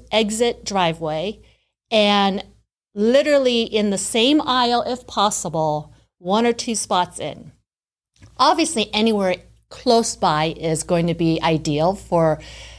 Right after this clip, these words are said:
you know, you to be able to leave the stadium quickly. So that is, that's the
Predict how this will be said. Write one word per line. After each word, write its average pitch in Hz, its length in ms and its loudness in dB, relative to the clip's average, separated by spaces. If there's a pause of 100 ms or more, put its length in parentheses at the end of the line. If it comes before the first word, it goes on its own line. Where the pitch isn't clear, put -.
(240)
you 196 160 0
know, 165 280 0 (200)
you 185 240 2
to 180 60 0
be 170 140 2
able 170 140 2
to 165 100 0
leave 160 400 0
the 160 60 -8
stadium 151 460 -2
quickly. 139 380 -10
So 170 180 -2
that 202 440 0
is, 190 440 0 (840)
that's 233 240 0
the 226 240 0